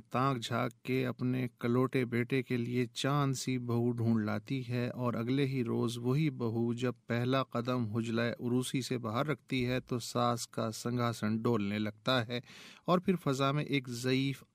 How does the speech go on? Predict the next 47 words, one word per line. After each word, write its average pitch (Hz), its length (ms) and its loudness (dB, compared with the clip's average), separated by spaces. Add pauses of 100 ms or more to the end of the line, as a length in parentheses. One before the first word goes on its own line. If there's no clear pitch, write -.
آہ 143 280 4
گونجتی 104 640 -4
ہے، 101 120 -14 (480)
"ہائے 196 280 10
کتنا 175 320 6
بڑا 165 260 6
دھوکہ 135 380 4
ہوا، 123 460 2
جسے 127 280 0
حور 139 300 6
پری 135 280 2
سمجھ 120 340 0
کے 127 100 -2
لائی 123 320 2
وہ 123 160 2
تو 123 180 -2
میرے 127 300 0
حق 117 200 -2
میں 107 200 -2
ڈائن 135 380 4
نکلی۔" 110 380 -2 (480)
پھر 196 240 6 (300)
گھر 147 160 2
کے 151 160 0
برتن 135 420 0
ہتھیاروں 123 380 0
میں 139 120 2
بدل 117 300 0
جاتے 127 360 0
ہیں 139 260 -2
اور 120 320 -4
ایک 165 320 4
روز 123 380 0 (200)
آخری 165 580 4
ڈوئی 123 400 0 (140)
کمر 156 280 4
پہ 165 180 0
ٹوٹنے 127 460 0
کے 123 120 -2
نتیجے 135 520 0
میں 131 180 -2
یا 120 220 -2
تو 113 180 -6
ساس 120 440 0
باہر 139 280 2
ہوتی 127 400 -2
ہے 110 100 -2